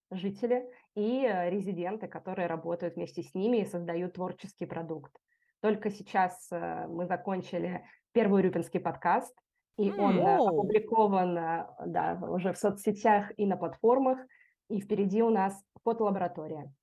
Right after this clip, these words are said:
Speaker 2: О, это классно. Поздравляем вас с первым подкастом. Надеемся, что вы рано или поздно попадёте в наш чарт. Будем за вами следить.
Speaker 3: Да, абсолютно точно. А расскажите, пожалуйста, чуть побольше про этот, э, прекрасный проект.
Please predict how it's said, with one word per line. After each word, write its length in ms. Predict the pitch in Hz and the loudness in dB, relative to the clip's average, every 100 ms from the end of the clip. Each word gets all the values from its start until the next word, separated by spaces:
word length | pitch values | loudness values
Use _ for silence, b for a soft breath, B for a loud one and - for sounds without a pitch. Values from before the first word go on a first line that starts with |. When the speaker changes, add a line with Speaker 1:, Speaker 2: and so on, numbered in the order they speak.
| _ - | _ -6
Speaker 2:
О, 320 | 220 185 156 | 0 2 2
это 180 | 165 165 | -2 -4
классно. 420 | 156 190 147 - | -2 0 0 -2
Поздравляем 520 | 156 165 175 185 185 170 | -8 -6 -2 0 0 -2
вас 140 | 165 | -6
с 40 | |
первым 260 | - 175 165 | -6 -6 -6
подкастом. 720 | - 170 - 226 269 - 214 185 | -6 -8 -4 -2 -2 -2 0 0
Надеемся, 560 | 165 165 160 160 - | -2 -4 -6 -6 -12
что 220 | - - 151 | -14 -10 -10
вы 400 | 156 160 160 156 | -6 -4 -2 -2
рано 200 | 156 151 | -2 -2
или 100 | 143 | -6
поздно 320 | - 135 - | -8 -10 -10
попадёте 480 | - 135 147 139 - | -14 -10 -8 -8 -12
в 80 | - | -12
наш 240 | 135 - | -10 -10
чарт. 480 | - - 175 185 - | -10 -6 -4 -4 -8
Будем 320 | 170 156 180 | -12 -10 -10
за 160 | 190 185 | -6 -6
вами 220 | 165 170 | -4 -6
следить. 640 | 180 190 190 170 151 - _ _ | -10 -10 -10 -10 -12 -14 _ _
Speaker 3:
Да, 340 | - 185 185 180 | -14 -8 -4 -4
абсолютно 520 | - 220 214 233 233 | -6 -6 -4 -4 -4
точно. 440 | 226 196 - 175 - | -4 -4 -6 -6 -6
А 100 | 180 | -8
расскажите, 440 | - - 233 - | -8 -8 -6 -4
пожалуйста, 380 | 359 320 302 262 | -2 -2 -2 -6
чуть 160 | 247 | -8
побольше 440 | - 226 240 - 202 | -8 -2 -2 -2 -8
про 260 | 196 190 | -8 -6
этот, 400 | 180 175 180 - | -6 -8 -12 -10
э, 140 | 190 180 | -8 -6
прекрасный 520 | 202 196 202 - 185 | -8 -8 -8 -8 -12
проект. 560 | - 185 196 294 - | -8 -6 -4 -4 -8